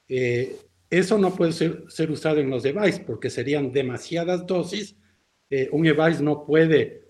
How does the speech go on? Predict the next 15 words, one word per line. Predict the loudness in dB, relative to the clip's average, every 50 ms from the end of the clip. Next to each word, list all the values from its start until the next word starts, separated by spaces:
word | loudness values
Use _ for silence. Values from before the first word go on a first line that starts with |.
| _ -14
usar | -14 -12 -6 -2 -2 0 2
esas | 0 0 0 -2 -6 -6 -6
doscientos | -8 -10 -10 -8 -4 -2 -2 -2 -2 -4 -4 -4 -4 -4
viales, | -4 -2 -2 0 0 0 -2 -2
o | -2 -4
sea, | -4 -4 -4
vacunar | -4 -4 -6 -6 -6 -4 -4 -4 -4 -6
a | -6 -8 -10 -14 _ _ _ _ _ -10
mil | -4 0 0 0 0
personas | 0 0 -2 -2 -2 -4 -2 -2 -2 -4
porque | -6 -8 -8 -8 -8 -6
cada | -6 -4 -4 -4
vial, | -2 0 -2 -2 -4 -8 -10
vial | -6 -4 -2 -2 -2
contiene | -4 -8 -8 -6 -4 -4 -4 -4 -6 -10